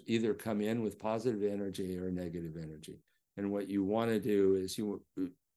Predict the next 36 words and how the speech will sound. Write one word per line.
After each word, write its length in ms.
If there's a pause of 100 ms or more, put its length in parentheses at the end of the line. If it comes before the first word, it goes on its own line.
you 360
want 360 (500)
the 60
people 400
who 140
have 180
negative 440
energy, 540
you 160
want 320
to 300
flip 460
that 320 (360)
because 340
they're 180
bringing 540
energy 540
in. 160 (220)
You 120
just 300
don't 220
want 220
it 100
to 100
be 120
negative. 440 (1040)
So 140
you 180
wanna 280
put 280
design 420
elements 440
in 140
place 340
to 160
help 380